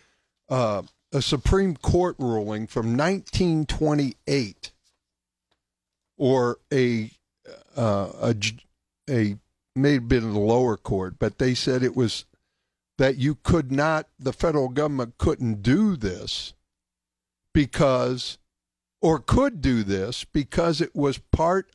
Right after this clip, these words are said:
of the Constitution and the Bill of Rights for the federal government to control lynching,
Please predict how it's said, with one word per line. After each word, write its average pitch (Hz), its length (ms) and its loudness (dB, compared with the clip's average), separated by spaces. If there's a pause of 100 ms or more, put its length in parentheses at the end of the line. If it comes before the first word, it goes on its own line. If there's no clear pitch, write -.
of 131 540 -2 (640)
the 147 100 0
Constitution 143 1000 0
and 120 140 -2
the 113 80 -2
Bill 120 280 2
of 107 120 -2
Rights 127 640 -2 (460)
for 151 120 0
the 120 100 0
federal 135 400 0
government 123 520 -2
to 127 140 0
control 101 760 0 (920)
lynching, 127 500 0